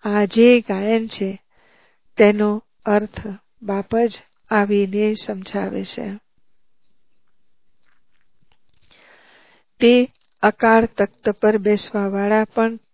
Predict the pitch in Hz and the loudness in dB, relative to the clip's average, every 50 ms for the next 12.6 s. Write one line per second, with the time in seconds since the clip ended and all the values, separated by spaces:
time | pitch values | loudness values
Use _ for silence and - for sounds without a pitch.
0 | _ _ _ _ _ _ - - 196 202 202 214 220 220 - - - 208 196 208 | _ _ _ _ _ _ 2 2 4 4 2 0 -2 -4 -4 -4 -6 -6 -6 -6
1 | - - - - 208 202 202 - - 220 214 208 - - 202 196 - _ _ - | -8 -10 -10 -8 -8 -8 -6 -4 -2 -2 -2 -2 -4 -6 -8 -10 -10 _ _ -14
2 | - - 196 185 190 196 202 - - - - 214 208 - _ _ _ _ _ _ | -10 -8 -8 -6 -6 -8 -8 -10 -10 -10 -10 -10 -10 -12 _ _ _ _ _ _
3 | - - _ - - - - _ _ - 220 202 190 202 202 202 202 202 208 202 | -20 -20 _ -20 -20 -20 -20 _ _ -6 -6 -4 -4 -4 -4 -4 0 0 2 4
4 | 202 202 214 226 226 233 - _ _ _ _ _ _ _ _ - 214 208 208 208 | 4 6 6 6 4 2 -2 _ _ _ _ _ _ _ _ 0 2 2 2 2
5 | 208 214 220 220 214 202 - - 196 190 196 - 214 208 208 208 220 220 - - | 0 2 2 2 2 0 -4 -10 -12 -8 -2 2 2 4 4 2 0 -4 -4 -6
6 | - 208 190 202 - _ _ _ _ _ _ _ _ - - 214 214 - - 240 | -6 -6 -8 -8 -10 _ _ _ _ _ _ _ _ -6 -4 -2 -2 -2 -4 -4
7 | 220 208 202 202 196 202 208 214 226 240 - _ _ _ _ _ _ _ _ _ | -2 0 0 0 0 0 0 0 -2 -4 -8 _ _ _ _ _ _ _ _ _
8 | _ _ - 220 - - - 220 214 208 208 202 196 190 202 208 208 - - 208 | _ _ -8 -8 -6 -2 -2 0 0 2 0 -2 -2 -2 -4 -4 -4 -6 -8 -6
9 | 196 - - - 214 214 202 - _ _ _ _ _ _ _ _ _ _ - - | -6 -6 -6 -8 -8 -10 -14 -18 _ _ _ _ _ _ _ _ _ _ -20 -20
10 | _ _ - - _ - 220 233 233 - 254 233 233 233 233 247 247 233 240 233 | _ _ -20 -14 _ -4 -4 -4 -4 -4 -2 2 4 4 4 4 2 0 -2 -2
11 | 233 247 _ _ _ _ - - 196 208 220 226 - - 214 208 208 214 220 214 | -2 -4 _ _ _ _ -2 0 0 0 0 0 -2 -2 -2 0 0 0 0 -2
12 | - - - 226 220 220 196 190 202 196 202 - | -4 -2 0 2 2 2 2 0 -6 -6 -8 -8